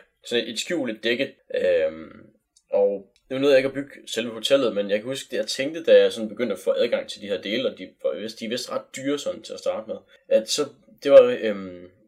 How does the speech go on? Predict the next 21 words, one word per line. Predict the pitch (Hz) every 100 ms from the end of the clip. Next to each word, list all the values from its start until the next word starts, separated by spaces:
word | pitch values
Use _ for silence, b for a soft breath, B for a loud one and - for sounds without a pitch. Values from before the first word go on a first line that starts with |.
| _ _
det | 123
var, | 135
det | 107 147
var |
vir-, | 135 160
jeg | 147
følte | 160 156
mig |
ikke | 160
som | 139 127
et |
ondt | 143 151 -
geni, | 123 135 143
når | 98
jeg | 92
skulle | - -
bygge | 127 127
og | -
bestyre | 101 - - 113
et |
hotel. | - - - 120